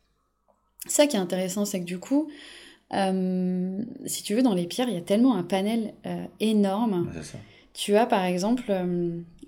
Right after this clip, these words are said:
Speaker 1: si on prend des pierres par rapport au, au chakra du cœur, notamment. Donc tu vas avoir, euh, tout ce qui est, euh, donc le quartz rose, c'est une pierre magmatique. Donc ça va être, elle va être, elle va te,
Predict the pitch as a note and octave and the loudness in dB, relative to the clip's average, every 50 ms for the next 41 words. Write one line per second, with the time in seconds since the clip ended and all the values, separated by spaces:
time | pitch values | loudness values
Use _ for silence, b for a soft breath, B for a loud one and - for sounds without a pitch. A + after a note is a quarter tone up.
0 | F#3+ F3 - - G#3 G3+ G3+ - - B3+ B3+ A#3+ G#3 G#3 - - G3+ G#3 G3+ - | -6 -4 0 2 2 2 2 2 4 4 6 6 4 2 0 -2 -2 -2 -2 -4
1 | F#3+ F#3 F#3 F3+ F3+ G3 G#3 G#3+ G#3 G3 G3+ - - G3+ G3+ - - - - - | -6 -4 -4 -8 -4 -4 -4 -2 -2 -2 -2 -2 -4 -4 -6 -6 -8 -8 -8 -8
2 | - - - F#3+ F3 - G3 F3+ - G3+ F#3+ F3+ F#3 - - - - - - - | -10 -8 -8 -6 -6 -4 -4 -2 0 0 0 0 -2 -6 -8 -10 -10 -10 -16 -18
3 | - - F3+ F3+ - F#3 G3 F#3+ F3+ - B B B B B B B B - F#3+ | -10 -8 -6 -4 -4 -6 -6 -6 -10 -14 B B B B B B B B -4 0
4 | F#3+ G3 F#3 F3 F#3+ G3+ G3 F#3+ F#3 F#3 F3+ F3 F3+ F#3+ G3 G3+ G#3+ G#3 G#3 G3 | 2 2 2 0 0 2 4 4 6 6 4 6 6 6 6 6 4 4 4 2
5 | F3+ F3+ F3+ F3+ F3+ F3 F3 - - A3 A3 - - - A3+ A3 A3 G#3+ G#3+ G#3+ | 2 2 2 2 0 -2 -4 -4 -6 -6 -6 -6 -6 -6 -4 -2 0 2 2 2
6 | G#3+ G#3 G#3+ G#3 F#3 F3+ F3 F3 F3 F3 F3 F3+ F3+ F3+ - G3 F3+ - F3 D3 | 2 2 4 4 4 4 4 2 2 0 -2 0 -2 -2 0 0 -2 -2 -4 -6
7 | - - F#3 F3 F#3 G#3+ B3 C4+ C4 - G3+ F3+ E3+ E3+ F3 F3+ F3 F3+ F3+ F3+ | -4 -4 -2 0 2 4 4 4 4 2 0 0 0 0 0 0 0 0 0 0
8 | F#3 F#3+ F#3+ F#3 - - F#3+ - - - - G3 F3+ F3 F3 F3 F#3 F3+ F3+ F3+ | 0 -2 -4 -4 -6 -10 -10 -10 -10 -16 -10 -4 -2 -2 0 0 0 2 2 2
9 | F#3+ G#3 G3+ - - F#3+ F#3 F3+ F3+ F3+ F3+ F3+ - - - - _ _ _ _ | 2 2 -2 -2 -2 0 0 2 2 2 2 0 -2 -14 -20 -20 _ _ _ _
10 | _ _ _ _ _ _ _ _ _ _ _ - - F#3+ F#3+ F#3 G3 G3+ G#3+ G#3 | _ _ _ _ _ _ _ _ _ _ _ -8 -6 -4 -2 4 4 4 4 4
11 | - G3+ F#3+ F#3 F3+ F3+ | -2 -4 -4 -2 -4 -6